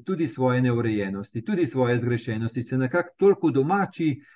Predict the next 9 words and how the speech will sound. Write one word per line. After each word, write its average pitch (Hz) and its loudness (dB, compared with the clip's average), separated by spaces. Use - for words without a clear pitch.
da 139 0
mu 143 0
je 139 4
bolj 165 6
domače 143 0
in 180 -2
poznano 131 0
ena 131 2
neurejenost, 143 2